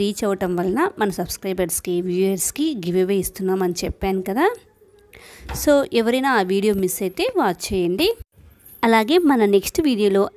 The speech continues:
అనౌన్స్ చేస్తానని చెప్పాను కదా విన్నర్‌ని, ఈ వీడియోలో గివ్ అవే విన్నర్‌ని అనౌన్స్ చేస్తున్నాను ఫ్రెండ్స్. So ముందుగా మన కలెక్షన్స్‌ని ఎలా ఆర్డర్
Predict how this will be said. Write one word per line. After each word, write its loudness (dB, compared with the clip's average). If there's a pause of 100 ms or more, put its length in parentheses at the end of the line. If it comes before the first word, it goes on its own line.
అనౌన్స్ 2
చేస్తానని 0
చెప్పాను -2
కదా 0 (100)
విన్నర్‌ని, 2 (640)
ఈ 4 (120)
వీడియోలో 4 (160)
గివ్ -2
అవే 0
విన్నర్‌ని 0
అనౌన్స్ 2
చేస్తున్నాను 0
ఫ్రెండ్స్. 0 (800)
So 2 (140)
ముందుగా 2 (200)
మన 0 (120)
కలెక్షన్స్‌ని 0 (120)
ఎలా 4
ఆర్డర్ 0